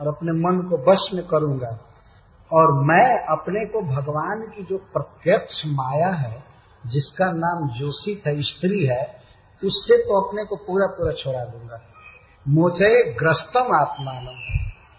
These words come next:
जोशिन मैयात्म माया। आत्म माया का अर्थ है भगवान की माया। ये जो स्त्रियां हैं, ये भगवान के द्वारा साक्षात उपस्थित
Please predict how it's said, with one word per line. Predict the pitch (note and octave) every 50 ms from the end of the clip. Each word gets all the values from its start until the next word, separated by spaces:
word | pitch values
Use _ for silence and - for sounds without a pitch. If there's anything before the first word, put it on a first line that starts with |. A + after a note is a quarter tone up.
| - _ _ _ _ - - A2
जोशिन | G#2+ C3 E3 F3 - - G3 A#3+ A3+ G3+ F#3+
मैयात्म | F3+ F3 E3+ F#3 F#3+ G#3 G3+ - F3+ D#3+ D3+
माया। | D3 C#3+ C#3 C#3 C3+ C3+ C3 B2+ B2 A2 - - - - - - - _ _ - - - _ _ - _ - - -
आत्म | F3 G3+ A3 - - A3 G3+
माया | G3 G3 G3+ G#3+ A3+ A3
का | G#3+ A3 G#3 G3+
अर्थ | G3+ G3+ -
है | G3+
भगवान | F3 C#3+ D3+ D3+ E3+ F3+ F#3 F#3 F#3 D#3+
की | - D#3+
माया। | C#3+ C#3+ C#3 C#3 C3+ C3+
ये | C#3 - - F#3 G3+
जो | G3+ A3 A3 G#3+ G#3 G3 -
स्त्रियां | - - - E3+ E3 F#3+ F#3+ A3+ B3 B3+ G3+ E3
हैं, | D3 C#3 C3+ C#3+ D#3+ - - _ _ _ _ _ _ _ _ _ _ _ _ _ _ _ _ - _ _ _ _ _ _ - - - G3+
ये | F3+
भगवान | C#3+ C3+ C#3 C#3+ D#3 E3 F3 G3 A3 A#3 A#3 A#3 G#3
के | - G#3+ G3+ E3+
द्वारा | E3 G3 G3 G#3 A3+ G#3
साक्षात | - - - - - E3+ E3+ - - - - - - - - C3+ D#3+ F#3+ A3 A#3+ A#3 - F#3+
उपस्थित | F#3 C#3+ - F#3 E3 - - - A3 G3+